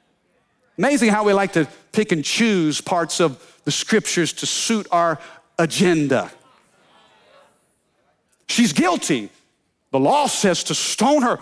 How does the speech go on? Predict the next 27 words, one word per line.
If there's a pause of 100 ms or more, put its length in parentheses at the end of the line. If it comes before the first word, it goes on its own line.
What
do
you
say? (640)
You
know
what
Jesus
did? (3000)
Just
kind
of
drawing
in
the
sand. (2000)
Hang-,
I
mean,
this
moment
is
hanging
in
the
balance,
and